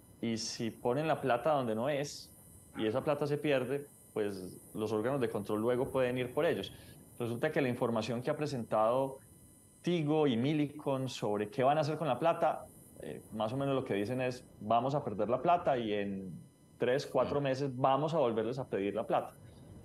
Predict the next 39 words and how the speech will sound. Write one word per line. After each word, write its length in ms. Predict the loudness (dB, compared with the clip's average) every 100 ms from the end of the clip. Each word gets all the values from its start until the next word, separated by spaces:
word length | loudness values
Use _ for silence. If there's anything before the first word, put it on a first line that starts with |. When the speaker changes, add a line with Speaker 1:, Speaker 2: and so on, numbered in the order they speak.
| -18 -14
Speaker 2:
Mm. 220 | -8 -2 2
Speaker 1:
Y 80 |
esto 200 | 4 2
padre-, 460 | 4 6 4 2 -10 -4
podría 360 | 2 4 4 4
parecer 340 | 2 2 0
una 120 | 0
opinión 460 | -2 -2 0 0 -2
si 140 | -2
no 120 | -2 0
fuera 280 | 2 2
porque 260 | 2 -2 -2
todo 320 | 0 4 6
lo 140 | 4 2
que 160 | 2
hemos 300 | 2 2 0
dicho 280 | -2 -2 -2
en 80 | 0
relación 440 | 2 2 0 -4
a 100 | -2
Tigo 380 | 0 0 0 0
ha 160 | 0 2
terminado 480 | 0 2 2 2 0
siendo 340 | -2 -2 -4
cierto. 380 | 0 0 0 -12 -20 -20 -20 -20 -20 -20 -8
En 120 | -4 0
dos 160 | 2
mil 160 | 2 0
trece, 320 | 2 2 4
dos 140 | 2
mil 120 | 0 -2
catorce, 520 | -2 0 0 -2 -4
mi 120 | 0
hermano 380 | 0 2 0 0
se 160 | 2
arrodillaba 680 | 2 4 2 2 4 4 4
en 80 | 2
el 120 | -2
consejo 540 | -4 -6 0 0 -2